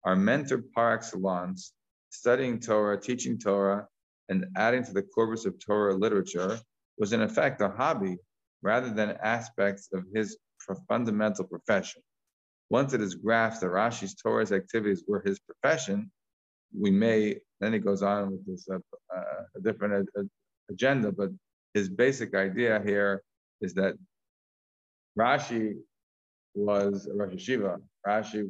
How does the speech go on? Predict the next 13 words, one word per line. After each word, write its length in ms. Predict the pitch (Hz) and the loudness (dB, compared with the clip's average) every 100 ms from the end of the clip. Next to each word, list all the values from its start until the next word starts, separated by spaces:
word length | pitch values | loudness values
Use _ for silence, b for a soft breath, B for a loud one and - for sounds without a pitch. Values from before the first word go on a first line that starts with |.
| 85 | -4
was 340 | 98 98 95 98 | -2 -2 -4 -6
a 40 | 92 | -2
rabbi, 440 | 104 113 101 85 85 - | 0 0 0 -4 -6 -4
Rashi 280 | 101 104 - | -4 -4 -8
was 340 | 98 101 98 | -6 -6 -6
a 200 | - - | -16 -2
posek, 400 | 127 127 92 87 - _ _ _ _ _ - | 0 0 -8 -10 -14 _ _ _ _ _ -4
not 240 | 117 120 | 0 0
Rashi 420 | 113 113 110 107 104 95 | 0 0 -2 -6 -6 -6
was 240 | 98 92 | -8 -4
a 240 | 98 95 92 | -6 -6 -6
vintner, 500 | 117 104 101 104 107 _ _ _ _ _ _ - | -6 -4 -4 -4 -8 _ _ _ _ _ _ -2
and 320 | 101 101 | -2 -2